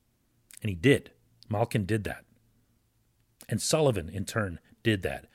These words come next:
And it was a feather in the cap of both of those guys. I don't know that that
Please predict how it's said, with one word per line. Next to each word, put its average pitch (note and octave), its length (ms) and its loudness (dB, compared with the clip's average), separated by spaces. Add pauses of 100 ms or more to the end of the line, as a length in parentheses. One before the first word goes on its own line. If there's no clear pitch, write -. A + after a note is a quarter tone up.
(140)
And G#2+ 80 0
it A#2 100 0
was A#2+ 140 0
a G#2+ 120 2
feather A#2+ 480 4 (440)
in G#2+ 120 -4
the G2 80 -8
cap G#2+ 400 2 (200)
of F#2 160 -8
both A2 280 2
of F#2+ 100 -6
those E2+ 200 -6
guys. - 420 -8 (420)
I C3+ 160 2
don't C3+ 240 2
know B2 400 4
that G2+ 220 -2
that G#2 260 2